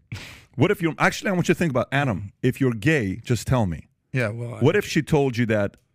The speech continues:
Speaker 1: a thousand times, over and over and over again? Now, you may say,
Speaker 2: Yeah.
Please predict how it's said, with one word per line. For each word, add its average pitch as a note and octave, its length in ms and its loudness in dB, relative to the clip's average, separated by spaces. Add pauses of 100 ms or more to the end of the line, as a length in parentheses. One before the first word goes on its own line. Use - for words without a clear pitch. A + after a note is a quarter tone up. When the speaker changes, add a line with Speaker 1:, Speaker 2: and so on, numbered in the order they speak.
Speaker 1:
a A#2+ 80 2
thousand B2+ 500 0
times, - 540 -6 (500)
over D#3+ 400 2
and B2 180 2
over C3 320 2
and A#2+ 160 0
over A2 220 2
again? G#2+ 160 0
Now, D3+ 80 4
you C#3+ 240 4
may B3 160 0
say, C3+ 360 2
Speaker 2:
Yeah. G#2 200 -8